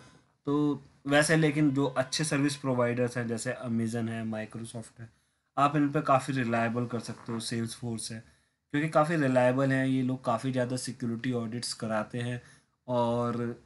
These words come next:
एक्सेस अपने पास भी नहीं रखते हैं, डेटा आपका एन्क्रिप्टेड रहता है, तो सिक्योर रहता है। तो आप इन सर्विस प्रोवाइडर के पास अच्छे से जा सकते हो। Google भी आपका एक काफ़ी अच्छा सर्विस प्रोवाइडर आता है।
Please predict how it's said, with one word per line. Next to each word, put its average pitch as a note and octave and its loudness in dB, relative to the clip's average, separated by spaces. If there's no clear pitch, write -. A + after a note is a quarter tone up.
एक्सेस C#3+ 0
अपने C3 0
पास B2 2
भी B2+ 0
नहीं B2 0
रखते A#2+ -4
हैं, A#2 -4
डेटा A2+ 0
आपका A#2 -2
एन्क्रिप्टेड A2 -6
रहता A2 -6
है, A2 -6
तो A#2 -10
सिक्योर A2+ -8
रहता G#2 -14
है। C#3 -18
तो C#3+ 2
आप D3+ 6
इन D3+ 2
सर्विस D3 0
प्रोवाइडर B2+ 0
के B2 -6
पास B2 -4
अच्छे C3 -8
से A#2+ -6
जा A2+ 0
सकते - -8
हो। G2 -12
Google B2 4
भी A#2 0
आपका B2 -8
एक A#2 -10
काफ़ी A2+ -4
अच्छा A2+ -6
सर्विस G#2+ -10
प्रोवाइडर G#2 -10
आता G2+ -14
है। - -20